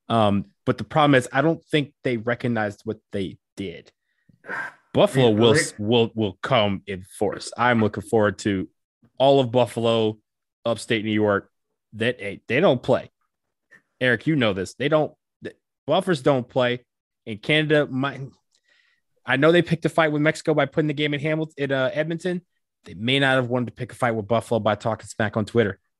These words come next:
Speaker 1: Mm,
Speaker 2: We
Speaker 1: that'll
Speaker 2: are,
Speaker 1: come
Speaker 2: we are
Speaker 1: back.
Speaker 2: about to pull the figurative jersey over their heads and
Speaker 1: They're
Speaker 2: start
Speaker 1: about to
Speaker 2: throwing
Speaker 1: pull
Speaker 2: uppercuts.
Speaker 1: up. They're about to pull up.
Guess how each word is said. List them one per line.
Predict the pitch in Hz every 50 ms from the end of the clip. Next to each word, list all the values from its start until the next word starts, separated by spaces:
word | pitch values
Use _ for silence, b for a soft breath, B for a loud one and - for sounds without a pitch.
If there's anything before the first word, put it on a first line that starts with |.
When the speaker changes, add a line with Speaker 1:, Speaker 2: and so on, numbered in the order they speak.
| - 120
Speaker 1:
Mm, | 123 120 110 95 -
Speaker 2:
We | - 143 151
Speaker 1:
that'll | 160 160 156 160
Speaker 2:
are, | 160
Speaker 1:
come | - 196
Speaker 2:
we | 175 156
are | 160 165 165
Speaker 1:
back. | 165
Speaker 2:
about | 147 156 165 160
to | - 156
pull | 147 - 175 170 165 156
the | 147 147
figurative | - 165 151 143 147 151 147 151 147 143 -
jersey | - 147 147 147 147 143 143 139 143
over | 135 139 139 135 143 139
their | 135 123 120
heads | 123 123 120 117 110 110 _ _ - - _ _ _ _ -
and | 127 -
Speaker 1:
They're |
Speaker 2:
start | - 143 139 131
Speaker 1:
about | 131 127
to | 143
Speaker 2:
throwing | 135 127 123
Speaker 1:
pull | 131 117 113
Speaker 2:
uppercuts. | 127 127 110 120 113 - - - - -
Speaker 1:
up. | - _ _ _ _ _ _ _ -
They're | - 120
about | 120 110
to | 98 -
pull | - 131 120 113
up. | 120 120 107 - -